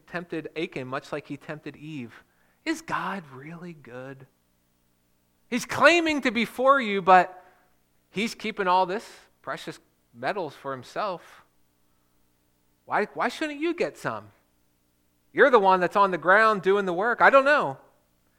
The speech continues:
But look at the words we read here. "Only its spoils and its livestock you shall take as plunder for yourselves." Really,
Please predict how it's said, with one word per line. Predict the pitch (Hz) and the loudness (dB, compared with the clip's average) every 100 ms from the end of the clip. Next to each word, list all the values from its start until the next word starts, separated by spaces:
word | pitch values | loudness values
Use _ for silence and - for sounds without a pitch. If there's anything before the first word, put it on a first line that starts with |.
| _ _ | _ _
But | 190 | -2
look | 220 277 | 0 0
at | |
the | 240 | -4
words | 202 208 202 | -2 -2 -2
we | 190 | -6
read | 170 180 175 | -8 -8 -10
here. | - 165 139 117 _ _ _ _ | -10 -8 -6 -10 _ _ _ _
"Only | 220 262 254 247 | 6 6 2 -2
its | 190 - | -4 -6
spoils | - 226 226 226 202 | -2 2 4 2 -2
and | 180 | -6
its | 175 - | -6 -2
livestock | 185 190 - 196 185 180 | 0 0 -2 2 2 2
you | 175 190 | -8 -8
shall | - 170 | -4 -4
take | - 180 170 | -4 -8 -6
as | 156 - | -10 -10
plunder | 180 175 180 | -12 -8 -8
for | 170 165 165 165 156 - _ _ _ | -10 -10 -6 -4 -6 -10 _ _ _
yourselves." | 139 156 160 151 147 _ _ _ _ _ - 131 - - _ - - _ _ _ _ _ _ _ _ _ _ _ _ _ _ _ _ _ _ _ _ _ _ _ _ _ _ _ _ _ _ _ _ _ _ _ _ _ _ _ _ _ _ | -8 -6 -4 -6 -10 _ _ _ _ _ -18 -16 -16 -20 _ -20 -20 _ _ _ _ _ _ _ _ _ _ _ _ _ _ _ _ _ _ _ _ _ _ _ _ _ _ _ _ _ _ _ _ _ _ _ _ _ _ _ _ _ _
Really, | 185 185 147 | -2 -2 -4